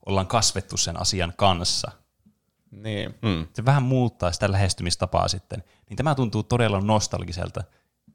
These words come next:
Speaker 1: Tietysti me voidaan sanoa myös, että ensimmäiset puhelinkokemukset voi olla mennyt,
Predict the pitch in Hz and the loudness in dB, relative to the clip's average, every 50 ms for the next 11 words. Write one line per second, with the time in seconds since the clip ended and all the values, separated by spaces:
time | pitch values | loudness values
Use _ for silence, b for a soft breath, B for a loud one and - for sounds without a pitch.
0 | _ _ - 135 139 151 - - 143 131 117 107 - 135 127 131 131 135 127 135 | _ _ -2 0 0 2 2 2 2 2 0 0 0 2 6 8 8 8 8 6
1 | 135 127 127 123 120 - - 139 123 131 127 135 123 - - - - 120 123 123 | 4 4 6 6 4 6 4 4 4 4 4 4 2 2 0 -2 2 6 6 6
2 | 107 98 92 - 92 92 90 90 87 85 - - - 87 87 90 90 90 92 92 | 6 6 4 2 2 2 2 2 2 -2 -4 -2 0 0 0 2 0 0 -2 -4
3 | 85 | 2